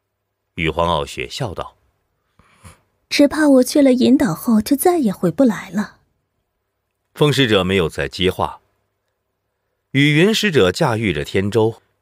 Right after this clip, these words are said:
Speaker 1: 一路驶出太上世界，就穿入了一处隐秘的世界里。这片世界是一处笼罩着迷雾的海洋，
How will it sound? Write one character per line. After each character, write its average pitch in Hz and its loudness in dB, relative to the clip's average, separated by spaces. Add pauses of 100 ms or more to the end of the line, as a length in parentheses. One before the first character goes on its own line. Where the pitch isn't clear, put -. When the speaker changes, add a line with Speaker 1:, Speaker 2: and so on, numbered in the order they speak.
(160)
Speaker 1:
一 110 2
路 120 4
驶 73 -6
出 98 -4
太 87 -4
上 78 -10
世 92 -4
界， 82 -8 (160)
就 67 -8
穿 95 -2
入 90 -2
了 69 -6
一 71 -8
处 62 -12
隐 71 -10
秘 87 -6
的 73 -8
世 85 -6
界 73 -6
里。 - -20 (1600)
这 247 2
片 175 2
世 156 0
界 151 2
是 120 -2
一 110 0
处 117 -2
笼 73 -6
罩 87 -4
着 73 -4
迷 71 -6
雾 135 -4
的 82 -6
海 - -10
洋， 65 -12